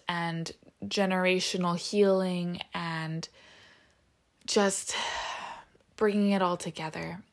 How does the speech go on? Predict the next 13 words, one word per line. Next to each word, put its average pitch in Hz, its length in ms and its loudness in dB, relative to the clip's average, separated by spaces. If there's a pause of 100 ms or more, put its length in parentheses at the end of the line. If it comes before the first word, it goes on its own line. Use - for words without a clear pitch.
(220)
and 175 180 0
helping 175 320 -2
people 175 400 -2
evolve 170 640 -4
and 175 320 -4
heal 160 680 -6 (560)
genera-, 170 500 0 (120)
generationally 190 1120 4 (600)
and 170 460 -2
with 185 340 0
themselves 175 960 0 (180)
and 160 680 -6 (720)
help - 520 -4